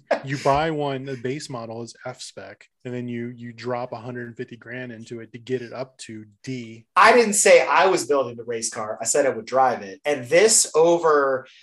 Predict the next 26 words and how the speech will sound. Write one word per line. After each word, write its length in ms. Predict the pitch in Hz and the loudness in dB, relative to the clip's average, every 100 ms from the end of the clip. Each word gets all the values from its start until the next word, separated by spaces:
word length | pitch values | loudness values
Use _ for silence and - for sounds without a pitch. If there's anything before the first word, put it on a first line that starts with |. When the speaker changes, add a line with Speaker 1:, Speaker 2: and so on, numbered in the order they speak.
| - | -2
Speaker 2:
some, 340 | - 175 - | 2 2 2
like, 200 | 147 143 | -4 -4
the 80 | 131 | -6
Honda 280 | 131 156 147 | -4 -4 -4
Fit. 460 | - 160 196 - _ - - | 2 4 4 0 _ -12 -8
<laughs> 240 | - - | -8 -6
Speaker 1:
I 80 | 143 | -6
do 300 | 131 180 240 | -4 -4 -4
love, 180 | 220 180 | -4 -4
okay, 260 | 160 160 135 | -6 -4 -4
so 460 | - 143 127 120 120 _ | -4 -4 -4 -6 -10 _
all 220 | 151 160 | -6 -4
jokes 340 | 156 143 135 - | -2 -4 -4 -8
aside, 600 | - 107 98 95 98 _ _ _ | -12 -12 -14 -16 -20 _ _ _
you 260 | 123 131 156 | -10 -8 -8
can 240 | 175 160 | -8 -12
pick 320 | 139 151 139 | -10 -12 -10
up 240 | 147 107 - | -10 -10 -12
a 100 | 113 | -16
brand 400 | 113 120 123 123 | -10 -10 -8 -10
new 160 | 123 | -10
one 200 | 117 113 | -10 -12
of 100 | 113 | -16
these 220 | 107 107 104 | -16 -16 -16
cars 500 | - 110 101 101 104 | -14 -14 -14 -18 -20
for, 320 | - 117 110 | -18 -16 -16